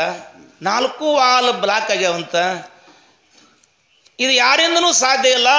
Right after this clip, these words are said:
doctor ಮಾಂಡಿಗೆಗೆ ಬಿಟ್ರೆ ಯಾರಿಂದೂ ಇದು operation success ಆಗಂಗಿಲ್ಲ" ಅಂತ ಹೇಳ್ಯಾರ. ಅಂಥ doctor ಅಂತೆ ಕೊಯ್ದು ತೋರಿಸುವ ಯೋಗ್ಯತೆ ನನ್ನಲ್ಲಿಲ್ಲ. ಅಂಥ doctor ನನಗೆ ಎಂದು ಸಿಕ್ಕಾರು ಅಂತ ನಾ ಪರಮಾತ್ಮನ ಧ್ಯಾನ ಮಾಡಕತ್ತೀನಿ ಅಂದಾಗ ಗಳಗಳಗಳ ಅಳಕತ್ತ doctor.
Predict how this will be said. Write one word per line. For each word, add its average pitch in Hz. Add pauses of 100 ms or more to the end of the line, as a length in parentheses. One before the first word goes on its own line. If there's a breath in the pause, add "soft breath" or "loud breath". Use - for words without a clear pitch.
doctor 254
ಮಾಂಡಿಗೆಗೆ 285
ಬಿಟ್ರೆ 302
ಯಾರಿಂದೂ 285
ಇದು 277
operation 262
success 233
ಆಗಂಗಿಲ್ಲ" 220
ಅಂತ 214
ಹೇಳ್ಯಾರ. 196 (800 loud breath)
ಅಂಥ 277
doctor 311
ಅಂತೆ 311
ಕೊಯ್ದು 294
ತೋರಿಸುವ 262
ಯೋಗ್ಯತೆ 254
ನನ್ನಲ್ಲಿಲ್ಲ. 247 (640 loud breath)
ಅಂಥ 214
doctor 240
ನನಗೆ 277
ಎಂದು 285
ಸಿಕ್ಕಾರು 277
ಅಂತ 294
ನಾ 262
ಪರಮಾತ್ಮನ 240
ಧ್ಯಾನ 202
ಮಾಡಕತ್ತೀನಿ 220
ಅಂದಾಗ 202
ಗಳಗಳಗಳ 311
ಅಳಕತ್ತ 262
doctor. 202